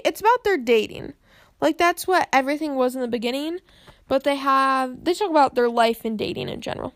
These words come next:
You know what I mean? Next is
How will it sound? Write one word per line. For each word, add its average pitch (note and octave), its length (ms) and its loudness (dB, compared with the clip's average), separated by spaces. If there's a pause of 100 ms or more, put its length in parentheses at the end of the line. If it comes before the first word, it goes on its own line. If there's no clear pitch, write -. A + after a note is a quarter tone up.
(160)
You F4 80 -4
know F#4 60 -2
what F#4+ 80 0
I G4 60 -2
mean? G#4 160 -2 (960)
Next D4 460 2
is C#4 380 2